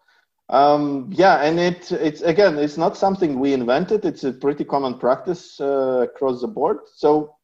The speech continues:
for us, actually, to be honest, everybody asked, like, "What was the magic?" I actually think there is no magic.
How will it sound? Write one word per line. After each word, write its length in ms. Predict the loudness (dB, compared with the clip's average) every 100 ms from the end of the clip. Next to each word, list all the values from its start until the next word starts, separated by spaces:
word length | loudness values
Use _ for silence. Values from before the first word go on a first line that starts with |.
| _ _ _ _ _ _ _ _ _ _ _ _ _ -18 -6
for 180 | 2 6
us, 220 | 6 4
actually, 380 | 0 2 2 2
to 120 | 2
be 160 | 2 4
honest, 560 | 4 4 0 -6 -14
everybody 560 | -2 0 2 2 4 6
asked, 320 | 4 4 0
like, 200 | -2 0
"What 220 | 0 2
was 180 | 2 0
the 80 | 0
magic?" 640 | 2 2 2 -2 -4 -12 -4
I 140 | -2
actually 420 | -2 -2 2 2
think 380 | 0 -2 -4 -2
there 200 | 2 2
is 160 | 2 0
no 160 | -2
magic. 540 | 0 0 -2 -6 -16